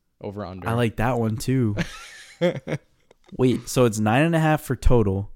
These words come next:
Speaker 1: Nine and a half for total.
Speaker 2: Five and a half for first catch.
Speaker 1: First catch, yep.
Speaker 2: You can get that with one. You can get that in one play.
Speaker 1: Yep.
Speaker 2: If he, if he gets a, like, an eleven yard reception,
Speaker 1: You're good.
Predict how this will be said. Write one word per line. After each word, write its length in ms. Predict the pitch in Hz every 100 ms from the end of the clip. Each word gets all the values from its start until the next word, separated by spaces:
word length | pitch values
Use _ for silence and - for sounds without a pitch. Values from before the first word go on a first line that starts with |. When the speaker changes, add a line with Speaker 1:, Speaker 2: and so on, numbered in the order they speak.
| -
Speaker 1:
Nine 140 | 117
and 80 | 117
a 40 | 123
half 100 | 120
for 100 | 113
total. 340 | 117 110 107
Speaker 2:
Five 200 | 117 123
and 80 | 131
a 20 |
half 200 | 127 123
for 100 | 113
first 380 | - 113 110 -
catch. 360 | 104 117 -
Speaker 1:
First 220 | - 104 -
catch, 240 | 98 -
yep. 180 | 110 117 113 - -
Speaker 2:
You 80 | 123
can 120 | 156
get 140 | 147
that 140 | 156 139
with 100 | 113
one. 360 | 110 131 127 123
You 80 |
can 80 | 135
get 120 | 139
that 100 | 139 117
in 60 |
one 160 | 110 120
play. 320 | 131 127 101 - - _ _ -
Speaker 1:
Yep. 200 | 113 151 -
Speaker 2:
If 120 | - 139
he, 100 | 143
if 180 | 117 147
he 180 | 147 123 -
gets 200 | 127 -
a, 60 | 117
like, 160 | 113
an 80 | 113
eleven 380 | 107 110 120 120
yard 300 | 117 117 110 _
reception, 520 | 113 104 110 104 135 135
Speaker 1:
You're 80 |
good. 340 | 92 101 98